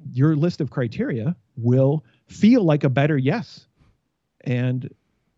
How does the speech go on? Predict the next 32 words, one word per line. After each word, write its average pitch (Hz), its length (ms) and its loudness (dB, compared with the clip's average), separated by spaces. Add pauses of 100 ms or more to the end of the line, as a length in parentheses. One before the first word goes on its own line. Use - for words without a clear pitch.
(120)
um, 117 580 -2 (160)
and 143 160 4
then 156 140 4
if 143 160 0
you 139 80 2
get 165 180 2
overwhelmed, 160 760 0 (640)
I 139 80 0
think 196 220 0
you 202 80 2
have 185 100 0
a 147 60 -2
ton - 420 -2
of, 127 160 0 (300)
like, 139 200 2
reason 123 720 2 (520)
to 127 460 2
navigate 139 580 -2 (100)
the 123 140 -2
overwhelmed 113 640 -4 (320)
if 123 220 2
you've 120 220 2
said 131 280 0
yes 131 280 0
to - 120 -4
the 120 120 -2
things 107 460 -4
that, 117 180 -4 (240)
that 107 180 0
went 127 380 2
through 110 440 2 (520)
that 104 320 -2